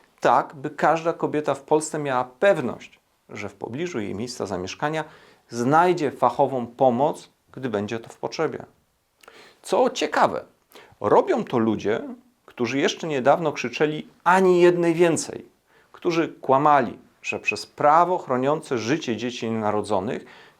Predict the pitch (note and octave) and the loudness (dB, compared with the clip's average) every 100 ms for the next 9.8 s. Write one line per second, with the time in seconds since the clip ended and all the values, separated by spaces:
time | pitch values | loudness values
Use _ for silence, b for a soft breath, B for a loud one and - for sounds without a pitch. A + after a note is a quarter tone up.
0 | _ - F#3 C#3 - D#3+ D3+ C3+ B2+ C3 | _ 0 4 2 2 -2 0 2 4 2
1 | C3 A#2+ B2+ A#2 A2+ A2 A2+ G#2 G2 F#2 | 0 0 0 0 -2 0 0 0 -2 -8
2 | - - - B B B A#2 B2 - C#3 | -10 -12 -14 B B B -4 -4 -2 -2
3 | B2+ C3 G#2 A#2+ A#2+ A#2+ A2 D3 A2 - | -2 -4 0 0 2 2 4 4 2 -6
4 | - _ _ B2+ G2 A2 C3+ A#2 G2+ - | -20 _ _ -10 -2 2 2 2 -6 -8
5 | F#2+ F#2 F2+ - F2+ - - - _ _ | -6 -8 -10 -10 -10 -10 -18 -20 _ _
6 | _ _ B B B - C#3+ D3 G3+ F3 | _ _ B B B -8 -2 0 2 0
7 | A#2+ D#3+ D#3 - G#2 A#2 - A2 C3 D#3+ | 2 2 2 2 -4 -6 -8 -8 0 2
8 | F3+ A#2+ A#2+ A2+ D3 F3 C3+ B2 A2+ A2+ | 0 -4 -2 2 2 2 2 2 0 -2
9 | D#3 C#3 G#2 G#2+ G2+ B2+ - | -2 -2 -2 -4 -4 -2 -2